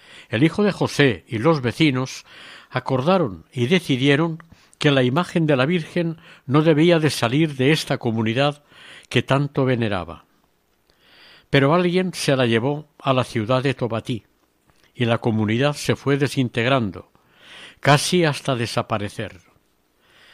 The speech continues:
Afortunadamente, en mil setecientos cincuenta, la familia Aquino recibió la visita de un hombre llegado de Tobatí, ofreciéndoles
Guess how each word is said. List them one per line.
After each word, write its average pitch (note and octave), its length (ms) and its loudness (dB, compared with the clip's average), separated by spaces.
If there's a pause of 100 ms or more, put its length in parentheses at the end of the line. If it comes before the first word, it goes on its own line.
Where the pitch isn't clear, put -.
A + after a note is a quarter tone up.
(340)
Afortunadamente, C3+ 1160 0 (420)
en A#2 240 -4
mil D#3+ 220 2
setecientos D3+ 760 -2
cincuenta, D#3 680 -2 (420)
la A#2+ 140 -2
familia D3 640 2
Aquino D3+ 560 2 (800)
recibió C#3+ 500 4
la F#3 100 4
visita D#3 420 0
de C#3+ 120 2
un E3 180 2
hombre C#3+ 420 4
llegado C3+ 460 2
de D3 140 2
Tobatí, C3+ 520 -4 (1000)
ofreciéndoles C#3+ 1000 -2